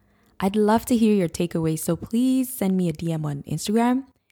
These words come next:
I'm at Olive and Bliss Wellness. And let me know what's one thing that stood out to you,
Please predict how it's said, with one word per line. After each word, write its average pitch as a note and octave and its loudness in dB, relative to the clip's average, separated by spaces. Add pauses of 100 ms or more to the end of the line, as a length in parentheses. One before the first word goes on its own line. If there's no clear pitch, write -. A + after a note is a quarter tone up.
(200)
I'm E3+ 0
at E3 -2
Olive F3 2
and D#3 -2
Bliss D#3+ -4
Wellness. D#3 -2 (420)
And A#3 0
let C4+ 2
me D#4 0
know C4 2 (140)
what's - -2
one G3 2
thing B3+ -2
that G3+ -4
stood G3 -6
out F#3 -6
to - -8
you, D#3 -4